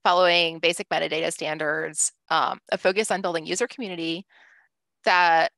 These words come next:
idea that content requires management, um,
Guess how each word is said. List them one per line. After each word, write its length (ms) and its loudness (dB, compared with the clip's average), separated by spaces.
idea 380 2
that 120 0
content 540 -2
requires 540 -2
management, 800 -4
um, 500 0